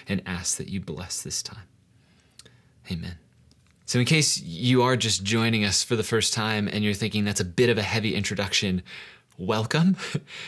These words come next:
And for the past number of months, we've been on this slow roll with Jesus and his disciples in the gospel according to Mark.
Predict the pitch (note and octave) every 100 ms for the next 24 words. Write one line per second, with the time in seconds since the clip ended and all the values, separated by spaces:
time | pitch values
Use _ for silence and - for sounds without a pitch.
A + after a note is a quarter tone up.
0 | - - - B2 A#2+ C3 B2+ C#3 - C3
1 | B2+ C3 A2 A#2 A#2 - A#2+ A2 A#2+ A2+
2 | A2 A2 - - A#2+ B2+ B2 A2+ A#2 A2+
3 | G#2+ - - A#2 G#2+ A2+ - G#2 G2+ G#2
4 | A2 G2+ G2 G#2+ G#2 G#2 G2 G#2+ G2 G2
5 | G#2+ - F#2+ - G#2 G2 F#2+ G2 G#2 F2
6 | -